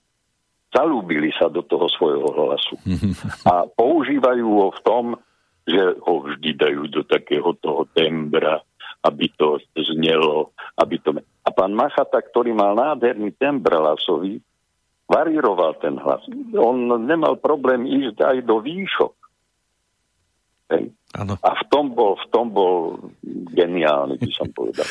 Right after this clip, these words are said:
Speaker 2: <laughs> No inak,
Speaker 1: Dokonca tvrdím,
Speaker 2: áno.
Speaker 1: že keby pán Machata bol v tom svojom čase niekde na západe,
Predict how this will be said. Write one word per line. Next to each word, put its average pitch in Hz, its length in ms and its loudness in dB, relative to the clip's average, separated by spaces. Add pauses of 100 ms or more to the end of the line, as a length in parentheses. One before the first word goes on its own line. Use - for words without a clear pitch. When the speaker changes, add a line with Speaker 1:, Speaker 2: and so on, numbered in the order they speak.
Speaker 2:
<laughs> - 120 -2
No 147 100 6
inak, 214 240 2
Speaker 1:
Dokonca 120 400 0
tvrdím, 135 400 0
Speaker 2:
áno. 113 80 -4
Speaker 1:
že 113 140 -2
keby 110 260 0 (160)
pán 131 240 2
Machata 117 560 0
bol 104 400 2 (1040)
v - 640 -20
tom 113 240 0
svojom 101 560 0
čase 107 540 0 (960)
niekde 98 400 0
na 90 160 2
západe, 98 640 -2